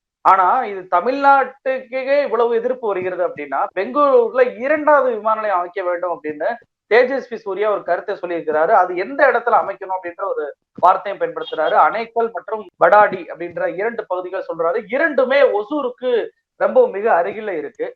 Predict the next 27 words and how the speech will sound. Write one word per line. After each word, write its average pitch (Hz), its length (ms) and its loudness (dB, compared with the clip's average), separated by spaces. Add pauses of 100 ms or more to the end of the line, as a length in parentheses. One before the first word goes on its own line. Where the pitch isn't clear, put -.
(260)
ஒசூர்லயே 240 560 2
பன்னாட்டு 233 400 0
விமான 220 200 -2
நிலையம் 202 220 -2
வரக்கூடாது 202 480 -2
அப்படின்னா, 175 340 -4 (500)
அஹ், 160 220 4
அணைக்கல் 247 440 4
பகுதியில 202 340 -2
மட்டும் 196 260 -2
எப்படி 185 240 -4
வரலாம்? 160 540 2
அது - 260 2
வந்து 214 260 0
அந்த 190 180 -2 (120)
ஒப்பந்தத்துக்கு 185 600 -6
மீறிய 202 260 -4
செயலாயிராதா? 160 600 2 (320)
இந்தியா 180 300 0
கூட 214 240 2
வேற 185 260 4
மாநிலம்னு 190 420 -2
எடுத்துக்கிறலாம், 160 500 0
அது 175 140 0
ஒரே 180 200 -2
மாநிலத்துக்குள்ள 175 540 -4
இருக்கே, 147 300 -4